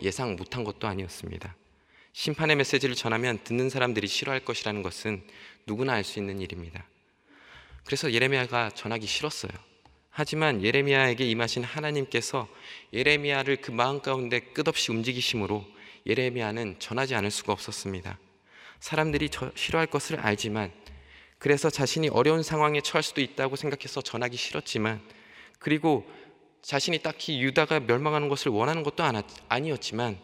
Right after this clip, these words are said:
그 심판의 메시지를 어쩔 수 없이 전한 것입니다. 진정한 예언자는 귀에 달콤한 메시지만 전하지 않습니다.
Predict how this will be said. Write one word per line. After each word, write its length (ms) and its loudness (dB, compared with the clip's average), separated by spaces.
그 60 -4
심판의 420 -2
메시지를 800 -2
어쩔 300 -2
수 100 -4
없이 400 -6
전한 320 -4
것입니다. 540 -6
진정한 480 4
예언자는 580 4
귀에 240 2
달콤한 440 4
메시지만 440 0
전하지 300 -6
않습니다. 640 -10